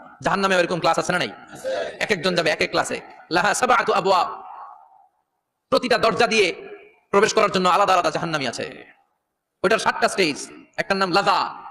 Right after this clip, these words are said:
আরেকটার নাম হাভিয়া, আরেকটার নাম সাকার, আরেকটার নাম হুতামা,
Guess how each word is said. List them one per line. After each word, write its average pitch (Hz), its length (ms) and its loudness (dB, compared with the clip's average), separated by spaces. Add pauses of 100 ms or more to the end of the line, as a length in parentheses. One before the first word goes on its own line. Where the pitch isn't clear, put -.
(320)
আরেকটার 190 240 0
নাম 185 120 0
হাভিয়া, 196 440 2 (420)
আরেকটার 190 240 0
নাম 190 100 2
সাকার, 208 300 2 (480)
আরেকটার 185 260 0
নাম 185 180 0
হুতামা, 214 300 2